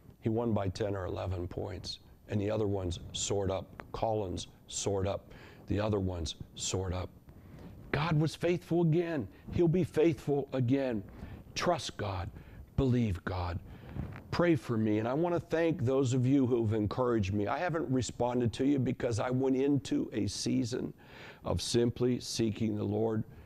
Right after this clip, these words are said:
ministering in my church, preaching the Word of God. Do go to that message. It will bless you. Prayer, the faith, the type of faith that comes from the grave.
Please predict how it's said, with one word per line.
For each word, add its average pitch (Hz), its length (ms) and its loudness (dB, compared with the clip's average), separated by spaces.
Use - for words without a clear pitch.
ministering 127 640 2
in 123 140 2
my 120 160 -2
church, 110 480 -2
preaching 127 420 2
the 107 100 2
Word 107 280 2
of 104 140 -2
God. 92 340 -2
Do 180 160 6
go 147 180 8
to 127 200 2
that 110 180 0
message. 104 560 -2
It 180 140 4
will 185 120 4
bless 143 480 4
you. 92 160 -2
Prayer, 151 500 4
the 98 100 0
faith, 170 560 -2
the 120 100 4
type 175 340 0
of 156 120 -2
faith 147 260 4
that 117 140 -2
comes 131 280 0
from 110 220 0
the 107 80 2
grave. 110 400 0